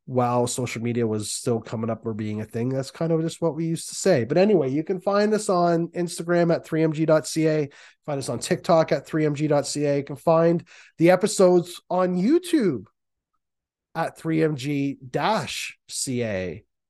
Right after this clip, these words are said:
That's our handle, or just search for three M G. You can also find the trailer for Mike Versus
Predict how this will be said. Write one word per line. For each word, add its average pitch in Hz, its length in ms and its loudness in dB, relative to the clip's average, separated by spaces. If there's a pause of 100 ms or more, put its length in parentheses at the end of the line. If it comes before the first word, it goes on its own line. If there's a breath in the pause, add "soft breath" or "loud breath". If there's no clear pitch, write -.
(120)
That's 131 280 -2
our 127 180 -4
handle, 127 460 0
or 107 60 -2
just 110 280 -8
search 117 240 -4
for - 160 -10
three 113 300 -6
M 107 160 -4
G. 117 320 -4 (240 loud breath)
You 180 140 2
can 202 120 6
also 214 280 6
find 202 240 4
the 202 60 2
trailer 208 500 2
for 208 180 -2
Mike 208 280 2
Versus 147 1120 -2